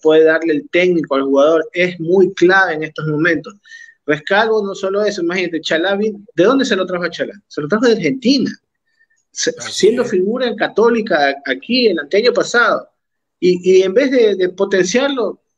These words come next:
Speaker 1: ese jugador lo está, lo está, lo está bajoneando, o sea, lo está, lo está debilitando. Entonces, son muchos de los jugadores que han sufrido este, este rescalvismo mental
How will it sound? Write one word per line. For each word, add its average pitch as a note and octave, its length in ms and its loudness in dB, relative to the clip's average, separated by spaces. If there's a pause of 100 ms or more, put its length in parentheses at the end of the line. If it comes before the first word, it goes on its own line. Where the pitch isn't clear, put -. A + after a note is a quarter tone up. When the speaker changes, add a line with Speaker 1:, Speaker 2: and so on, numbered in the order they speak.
(140)
Speaker 1:
ese G3+ 220 0
jugador A#3 480 2 (460)
lo F#3 140 0
está, C4 420 0
lo F3+ 100 2
está, A3 580 -2 (120)
lo E3 80 -2
está F#3+ 180 0
bajoneando, G3+ 640 -2
o - 140 -18
sea, F3+ 160 0
lo D#3+ 100 4
está, B2+ 420 0
lo - 100 -6
está G#2+ 680 -2
debilitando. D#3+ 640 0 (460)
Entonces, G#3 380 0 (240)
son A#3+ 260 0
muchos B3 500 2
de D#3+ 140 2
los E3 100 2
jugadores G3 640 0 (300)
que E3+ 100 0
han A#3+ 140 2
sufrido A#3 520 0
este, E3+ 720 0 (540)
este D#3 800 2
rescalvismo D3+ 1500 0
mental D#3 760 0